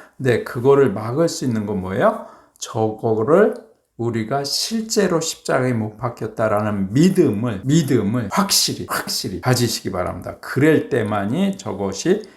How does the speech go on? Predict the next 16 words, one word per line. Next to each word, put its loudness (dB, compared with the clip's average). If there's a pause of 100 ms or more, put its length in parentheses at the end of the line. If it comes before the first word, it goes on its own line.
(140)
나오지 -2
않는 0 (180)
진정한 0
예수 -4
그리스도의 -4
사람이 -8
되는 -2
겁니다. -2 (340)
주여, 4
주여, -6
우리가 0
예수 -6
그리스도 -4
안에서, -6
십자가 -2
안에서 -6